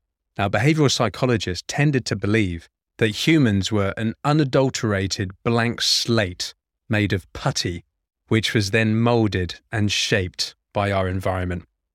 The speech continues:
you know, through a process of empirical stimulus and response.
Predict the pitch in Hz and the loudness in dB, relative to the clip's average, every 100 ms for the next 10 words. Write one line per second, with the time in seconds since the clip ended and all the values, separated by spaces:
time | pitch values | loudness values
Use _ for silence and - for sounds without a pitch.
0 | - 98 90 - 92 - 104 98 - 90 | -8 -6 -4 -4 -4 -2 0 0 -2 -4
1 | 107 98 95 117 101 - 92 - 120 104 | -4 -4 -4 -2 -2 -2 -4 0 0 0
2 | 92 - 95 92 - - 98 78 - | -2 -4 -2 -4 -4 -2 -2 -4 -10